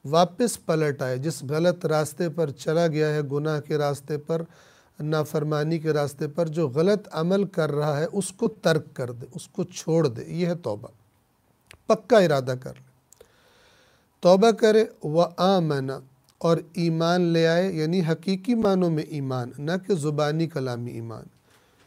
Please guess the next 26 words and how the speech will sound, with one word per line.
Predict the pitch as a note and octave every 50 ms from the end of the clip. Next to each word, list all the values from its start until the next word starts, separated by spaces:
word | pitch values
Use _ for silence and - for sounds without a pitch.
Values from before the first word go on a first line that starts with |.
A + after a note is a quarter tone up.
| _ _ _ -
کہ | -
جس | C#3 C3+ E3 D#3 -
کا | - - - -
عمل | D#3 D#3+ E3+ E3+ E3
پر | E3+ E3+ D#3
کوئی | C#3+ - D3+ D3 D3+ C#3+
اثر | C3+ C3+ - D#3+
نہیں | D3 D3 D#3 D#3 C#3
ہوتا، | A#2 B2 - - - _ _ _ _ _ _ _ -
جس | C#3+ -
کے | - D3+
بارے | C3 C3+ C3+ C3+ C#3
میں | C#3
قرآن | C3 B2 D3 C#3+ C3+ C3 C#3 C#3
مثلاً | C3 B2+ C3 C3 - D3 C3+ C3+
کہتا | C3 B2 C#3 A#2+ A#2 A#2+ - C#3 C3
ہے، | B2+ - - - - - - _ _ _
یا | - D3 D3 D3+ D3 C#3+
ایھا | D3 D3 D3 D3 C#3+
الذین | C#3+ C#3 C#3+ C#3 C3+ C3 C#3+ D3 D3 D3
آمنوا | C#3+ - C#3+ C#3+ D3 D3 D3+ D3+ E3+ F#3+
لم | F#3+ G3+ A#3 A3 A3 A3
تقولون | A3 - G3 F#3+ - G#3 G3+ G3 F#3 G3 G3
ما | F#3 F#3 F3 F3 E3+ E3+
لا | E3+ F3 E3+
تفعلون، | E3 E3+ F3+ D#3 - - D#3 D3+ C#3+ D3+ D#3